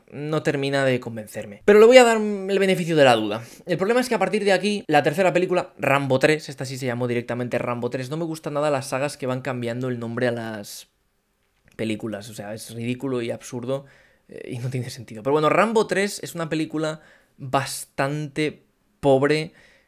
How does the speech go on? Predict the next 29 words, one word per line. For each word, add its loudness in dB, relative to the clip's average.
que -4
no 0
funciona -4
demasiado -4
bien -6
y -12
que -10
no -6
termina -6
de -8
tener -8
mucho -8
sentido -6
que -6
amplíen -4
y -2
extiendan -8
una -4
saga -6
para -4
algo -2
tan -6
normalito. -6
No -6
me -4
parece 2
una -2
película 0
desastrosa, -2